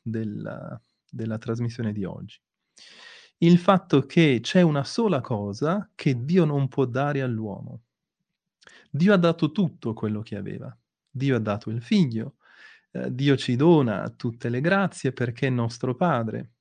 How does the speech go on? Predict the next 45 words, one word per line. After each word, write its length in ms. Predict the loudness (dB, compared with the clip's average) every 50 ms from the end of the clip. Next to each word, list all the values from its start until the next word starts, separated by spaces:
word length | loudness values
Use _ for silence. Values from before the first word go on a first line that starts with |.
| _
e 120 | _ -4 -4
ha 100 | -4 -6
cura 400 | -4 -2 0 2 2 2 2 0
di 120 | 0 0
noi, 260 | 0 2 2 0 0
si 160 | -2 -4 -6
prende 320 | -6 -4 -4 -2 -2 -2 -2
cura 260 | -2 -4 -4 -4 -4
di 100 | -4 -4
noi. 240 | -2 -2 -4 -4 -6 -12 -18 -20 -20 _
Dio 240 | _ -2 0 0 0
ci 120 | 0 0
ha 60 | -2
dato 520 | 0 2 0 0 0 2 2 0 0 0 -6 _
tutto 540 | 0 2 2 2 -2 _ _ _ -2 0
nel 280 | 2 4 4 4 2 2
Figlio 540 | -2 -4 -4 -4 -2 -2 -2 -2 -2 -2 -4
che 180 | -6 -10 -12
si 140 | -12 -8 -10
è 40 | -10
fatto 440 | -10 -8 _ -10 -10 -10 _ -12 -12
carne 480 | -8 -6 -4 -4 -4 -4 -4 -4 -6
per 220 | -6 -8 -12 -10 -6
noi. 300 | -4 -2 -2 -4 -6 -10 _ _ _ _ _ _ _ _ _ _ _ _ _ _ _ _ _ _ _ _ _ _ _ -20 -20 -20 -20 -20 -20 _ _
E 80 | _ 0
allora 260 | 2 4 4 4 2
come 260 | 4 4 4 6 4
potrà 380 | 4 2 0 -2 0 -4 -4 -2
negarci 840 | 0 0 0 0 0 0 0 0 -2 -4 -6 -10 -10 -8 -8 -8 -8 -4
ogni 340 | -2 0 0 0 0 0 0
altro 720 | 0 0 0 -2 -6 -8 -10 -10 -8 -8 -8 -8 -10 -10 -8
dono, 500 | 0 4 6 6 6 6 4 0 -4 -8 -8
come 220 | -6 -4 -4 -4
ci 140 | -4 -4 -6
insegna 540 | -6 -6 -8 -10 -10 -10 -10 -10 -12 -12 -14
San 240 | -10 -8 -8 -8 -6
Paolo? 360 | -8 -10 -10 -10 -12 -14 -6
Se 120 | -4 -4
ci 120 | -2 -2 0
ha 40 |
dato 260 | 2 2 2 2 2 0
il 80 | 0
Figlio, 320 | 0 -2 -2 0 0 0 0
come 240 | 0 -2 -2 -2
potrà 380 | -4 -4 -8 -6 -4 -6 -6 -6